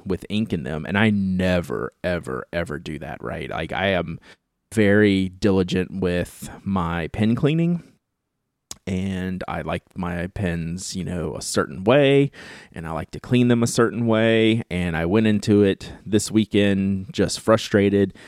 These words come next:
Like, I just had to clean them no matter how I cleaned them. They were getting cleaned. And so I try, attempted to do it my normal fashion where, you know,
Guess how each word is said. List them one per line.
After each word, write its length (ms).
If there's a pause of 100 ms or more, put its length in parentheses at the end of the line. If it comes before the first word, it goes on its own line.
(260)
Like, 280
I 120
just 180
had 300
to 140
clean 320
them 160
no 100
matter 500 (760)
how 280
I 120
cleaned 360
them. 220
They 100
were 140
getting 340
cleaned. 440 (600)
And 600 (800)
so 160
I 480
try, 240
attempted 500
to 80
do 220
it 120
my 200
normal 680 (180)
fashion 600
where, 260
you 120
know, 240